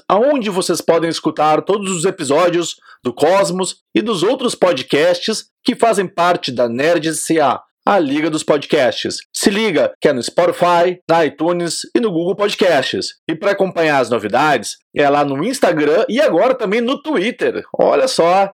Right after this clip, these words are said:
é no arroba nerd S A oficial. E se alguém quer saber alguma coisa do que eu ando aprontando, da minha vida pessoal, ou alguma piadinha,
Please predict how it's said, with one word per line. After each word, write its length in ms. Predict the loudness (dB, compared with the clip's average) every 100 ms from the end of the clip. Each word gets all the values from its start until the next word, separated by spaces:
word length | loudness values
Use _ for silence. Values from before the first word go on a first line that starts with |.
| -2
é 80 | 0
no 140 | 2
arroba 400 | 0 0 0 0
nerd 440 | 0 2 2 2 -2
S 200 | 0 0
A 80 |
oficial. 680 | 0 -2 -4 0 2 0 -2 _ _ -4
E 120 | -2
se 100 | 0
alguém 300 | 0 -2 -2
quer 120 | -2
saber 580 | 0 0 0 -2 -2 -4 _
alguma 340 | 0 0 -2 -2
coisa 180 | -2 -2
do 60 |
que 80 | -2
eu 100 | 0
ando 140 | 0 0
aprontando, 840 | 0 -2 -2 0 2 2 0 0
da 80 | 0
minha 140 | 0
vida 240 | 0 -2 -2
pessoal, 760 | -4 -4 0 2 4 2 0 _
ou 80 | 0
alguma 240 | 2 -2 -2
piadinha, 720 | -2 -2 -2 -2 0 -2